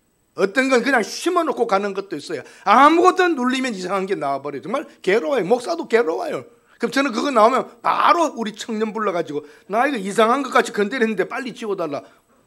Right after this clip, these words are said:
알아요. 목-, 아, 목사님이 잘못 건드렸구나 알아요. 고의적으로 보지 않았다는 걸 알아요. 이상한 것들이 여러분 물면 그를 깊이 생각하자고 막 걸려들게 만들었는데, 밟았다 하면 그게 쥐레인 거예요. 쥐레. 쥐레 밟으면 어떻게 돼요?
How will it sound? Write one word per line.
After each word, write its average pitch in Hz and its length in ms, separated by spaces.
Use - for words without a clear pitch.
알아요. 269 440
목-, 160 300
아, 139 120
목사님이 240 380
잘못 160 280
건드렸구나 196 580
알아요. 151 200
고의적으로 233 560
보지 240 220
않았다는 247 400
걸 160 160
알아요. 170 400
이상한 311 520
것들이 320 320
여러분 285 340
물면 262 440
그를 226 440
깊이 330 400
생각하자고 302 640
막 233 240
걸려들게 285 480
만들었는데, 226 640
밟았다 311 500
하면 277 180
그게 226 240
쥐레인 226 440
거예요. 277 240
쥐레. 214 500
쥐레 254 260
밟으면 269 340
어떻게 240 320
돼요? 208 380